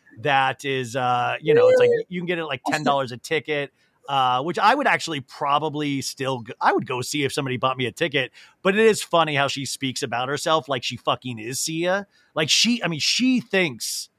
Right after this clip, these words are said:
Speaker 1: like, I, I wonder what perception she had. Like, do people give her numbers from, like, certain markets where she, like, how did, I don't know. It just shows you, just always believe in yourself.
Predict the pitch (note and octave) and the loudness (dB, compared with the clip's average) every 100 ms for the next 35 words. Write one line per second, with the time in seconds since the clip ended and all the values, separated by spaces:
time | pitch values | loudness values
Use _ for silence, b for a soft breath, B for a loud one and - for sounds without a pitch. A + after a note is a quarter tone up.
0 | _ _ _ - G#3+ B3+ A3 A3+ C4+ D4 | _ _ _ 0 2 4 2 2 0 -2
1 | E3+ G3 G3+ G3 F3+ F#3 E3+ F3 D#3+ D#3 | 0 0 0 -6 -2 0 0 -2 -4 -2
2 | B2+ C#3+ C#3+ D#3+ C#3+ D3+ G#3 G#3+ G3 G#3 | 0 2 2 2 0 -2 -2 0 2 2
3 | F3 D3 D#3 F3 E3+ D#3+ D3+ C#3+ - D#3+ | 4 4 4 2 0 0 0 0 0 -2
4 | D3 C3+ C#3 D#3+ D3+ C#3+ B2 C#3 b b | 0 4 4 2 -2 -4 -6 -8 b b
5 | b _ E3+ F#3 C#3+ A3+ B3 G3 E3 E3+ | b _ -6 -4 2 2 2 2 2 2
6 | B2+ G#2 G2 _ F3+ - B3 - A3+ E3 | 0 -6 -10 _ -6 -4 -2 2 4 4
7 | C#3 A2 b b - A#3+ - - G#3+ A3+ | 0 -6 b b -4 -4 -2 2 4 4
8 | B3 A#3+ D#3 E3 D#3 D3+ D3+ D#3 C#3+ - | 2 0 0 0 0 2 0 -2 -4 0
9 | D3+ C#3+ C3 - | 4 4 2 -6